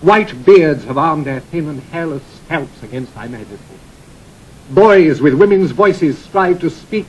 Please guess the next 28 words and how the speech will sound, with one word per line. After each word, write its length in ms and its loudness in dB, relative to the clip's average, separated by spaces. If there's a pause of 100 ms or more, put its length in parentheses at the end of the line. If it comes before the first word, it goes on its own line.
(140)
big 300 4
and 260 -2
clap 320 -6
their 200 -2
female 460 -2
joints 480 -4 (360)
in 140 -2
stiff, 280 0
unwieldy 540 0
arms 420 -2
against 320 -6
thy 240 -2
crown. 400 -10 (1400)
Thy 160 0
very 260 4
beadsmen 720 -6
learn 260 -2
to 100 -4
bend 240 -2
their 120 0
bows 440 0
of 200 -8
double 300 -2
fatal 360 -4
yew 280 0
against 360 -8
thy 160 -14
state. 360 -8